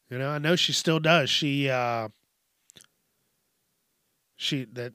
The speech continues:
the dog had a whole room, had its own room, had a, had a bed.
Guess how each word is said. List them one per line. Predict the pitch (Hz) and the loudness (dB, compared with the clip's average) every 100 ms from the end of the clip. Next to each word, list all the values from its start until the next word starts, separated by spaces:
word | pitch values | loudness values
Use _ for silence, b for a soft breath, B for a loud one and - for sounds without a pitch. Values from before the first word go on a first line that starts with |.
| - | -14
the | 123 | -2
dog | 143 156 151 | 2 4 4
had | 160 | 4
a | 139 | 6
whole | 151 165 | 8 8
room, | 143 156 165 175 | 8 8 8 6
had | 156 | 4
its | 147 170 | 4 2
own | 160 | 2
room, | 147 156 165 180 190 - _ _ _ _ _ | 4 6 6 4 0 -12 _ _ _ _ _
had | - 131 | -4 -2
a, | 117 | -2
had | 117 147 | -4 -6
a | |
bed. | 110 107 151 156 160 170 | -4 4 6 6 4 -2